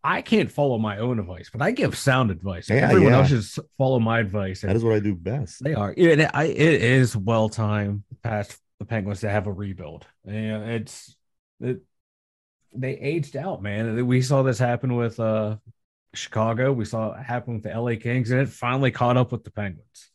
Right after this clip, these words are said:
Speaker 2: Yeah, it sure
Speaker 1: Even though,
Speaker 2: did.
Speaker 1: even though it's like, you know, it's not the vet-, it's not the core three. It's everyone else. Once they hit a certain age, they just can't keep up. But those three keep playing along at a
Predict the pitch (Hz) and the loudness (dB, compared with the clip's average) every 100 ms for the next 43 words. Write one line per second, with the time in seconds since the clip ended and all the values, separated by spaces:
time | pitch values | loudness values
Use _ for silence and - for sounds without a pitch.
0 | _ 82 82 - - 156 214 196 202 320 | _ -4 -4 -6 4 6 8 8 8 6
1 | 320 226 190 190 196 180 160 156 - 156 | 4 6 4 2 0 0 0 0 2 0
2 | - 143 - 220 120 151 - 127 139 107 | 0 -2 -2 -2 -2 -2 -4 -4 -4 -4
3 | 143 - - - 117 - - 139 196 - | -4 -4 -6 -2 -2 -2 -2 0 0 -4
4 | - 151 208 - 135 120 98 82 117 160 | -2 0 2 2 2 2 0 0 -2 -2
5 | 170 - _ _ _ _ _ 143 151 - | -4 -16 _ _ _ _ _ 2 2 2
6 | 127 151 147 123 - 123 113 139 101 117 | 2 4 4 2 0 -2 0 -2 -2 -8
7 | - 123 104 - 107 - 160 156 104 120 | -4 -2 -2 -4 -6 0 0 0 -2 0
8 | 220 220 123 107 - 135 - 139 147 113 | 0 0 -2 -2 2 2 2 -2 0 0
9 | 113 127 98 107 | -2 -2 -4 -8